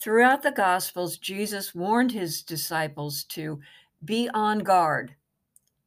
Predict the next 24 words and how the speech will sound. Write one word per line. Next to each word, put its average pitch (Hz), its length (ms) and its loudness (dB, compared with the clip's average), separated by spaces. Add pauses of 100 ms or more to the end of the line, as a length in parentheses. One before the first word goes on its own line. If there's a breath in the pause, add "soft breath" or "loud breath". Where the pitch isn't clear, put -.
(120)
be 185 460 -6
alert, 202 640 -2 (800)
be 185 280 -6
always 175 760 2 (100)
on 170 180 -2
the 170 80 -2
watch. 160 680 -4 (1200 loud breath)
The 202 140 -4
analogy 202 680 -2
he 254 200 -4
gives 165 580 -2
about 165 340 2
servants 196 680 -4
waiting 180 500 -2
for 233 160 -6
their 202 160 -2
master 156 720 -4 (360 soft breath)
is 196 180 -8
found 165 400 -4
earlier 175 520 -2
in 180 300 -6
Luke 170 300 -4
twelve, 160 480 -2
verses 170 480 -6